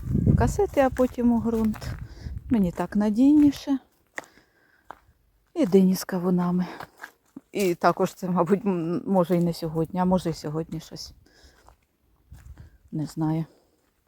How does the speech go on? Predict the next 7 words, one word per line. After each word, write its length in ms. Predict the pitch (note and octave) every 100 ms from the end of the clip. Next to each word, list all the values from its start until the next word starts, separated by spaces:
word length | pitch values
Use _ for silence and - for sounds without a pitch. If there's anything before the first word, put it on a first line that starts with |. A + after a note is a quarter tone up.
| _ _ _ _ _ _ _ _ _ _ _ _ _ _ _ _ _ _ _ _ _ _ _ _ _ _ _ -
Там 160 | D#3+ C#3+
передають 720 | D#3 D3+ D#3+ D#3+ E3 - - -
невеличкі 560 | E3 E3+ F3+ - -
заморозки 600 | G3 C#4 C#4+ B3+ A#3+ -
на 100 | A#3
початок 540 | A3+ A3 - G#3+ G#3 -
травня. 460 | G#3+ G3+ G#3 F#3+